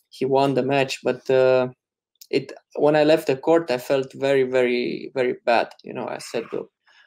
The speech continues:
I don't know if I wanna continue playing." It was really, really, uh, mentally bad for me. But, uh, Italian,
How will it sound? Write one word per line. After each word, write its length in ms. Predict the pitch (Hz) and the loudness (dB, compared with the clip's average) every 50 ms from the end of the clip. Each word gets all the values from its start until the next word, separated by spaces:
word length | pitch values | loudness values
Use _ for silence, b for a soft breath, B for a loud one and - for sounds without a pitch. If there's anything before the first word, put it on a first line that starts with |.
| b b | b b
I 80 | - 131 | -2 0
don't 140 | 131 135 131 | 2 2 2
know 60 | 131 | 2
if 140 | 135 131 - | 0 0 0
I 60 | 135 | 0
wanna 240 | 131 135 131 127 120 120 | 0 2 0 -2 -4 -6
continue 380 | - 127 131 - - - - | -6 -10 -6 -6 -6 -6 -6
playing." 380 | - - 151 147 143 139 135 131 | -6 -2 0 2 2 2 2 2
It 80 | 131 | 2
was 200 | 139 143 139 143 | 2 2 2 0
really, 260 | 151 165 180 175 151 139 | 2 4 6 6 6 4
really, 340 | 143 143 139 135 127 - - _ _ _ _ - - | 4 2 2 2 0 0 0 _ _ _ _ -10 -6
uh, 220 | 131 131 127 123 - 156 - _ _ - - | -2 0 0 -2 -2 -6 -18 _ _ -14 -4
mentally 480 | 127 139 143 147 - 131 - 127 127 127 | -2 -2 -2 -2 -4 -6 -6 -4 -4 -2
bad 280 | - 131 127 123 123 | 2 2 2 2 0
for 180 | - - 127 131 | -2 -4 -2 -2
me. 180 | 131 123 123 B B B B B B B B B B B B B B _ _ | -2 -4 -6 B B B B B B B B B B B B B B _ _
But, 240 | - 135 131 - - 143 | -4 -4 -4 -2 -2 0
uh, 500 | 139 135 135 135 131 131 131 127 120 - | 0 2 2 0 0 0 0 0 0 0
Italian, 680 | - 139 135 - 175 202 254 285 262 240 190 170 156 | -2 -2 -2 0 0 0 0 0 0 -2 -4 -4 -6